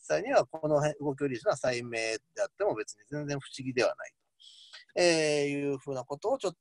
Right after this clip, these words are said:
と、この辺だけは、えー、ちょっと自分としては思うところがあります。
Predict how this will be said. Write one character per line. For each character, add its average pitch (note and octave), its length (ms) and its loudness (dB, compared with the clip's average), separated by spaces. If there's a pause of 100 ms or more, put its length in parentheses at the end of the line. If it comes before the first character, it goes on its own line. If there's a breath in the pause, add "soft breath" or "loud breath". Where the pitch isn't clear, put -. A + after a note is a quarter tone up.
と、 F#2 260 -2 (300)
こ C#3+ 100 -6
の C#3 80 -4
辺 C3+ 200 -4
だ E3 100 0
け - 140 -8
は、 B3 340 6 (100)
え D#3 260 2
ー、 D3+ 40 -4
ち D3+ 80 -6
ょ D3 40 0
っ C#3 120 -12
と A2+ 80 0
自 G#2+ 160 -4
分 A2+ 80 -10
と A2 80 -14
し B2+ 60 -12
て G3+ 80 4
は - 100 2
思 A#2+ 160 0
う A2+ 60 -4
と - 100 -14
こ C#3 160 -8
ろ F#3 80 0
が E3+ 180 6 (140)
あ - 80 -14
り F3 120 -14
ま - 120 -20
す。 - 220 -14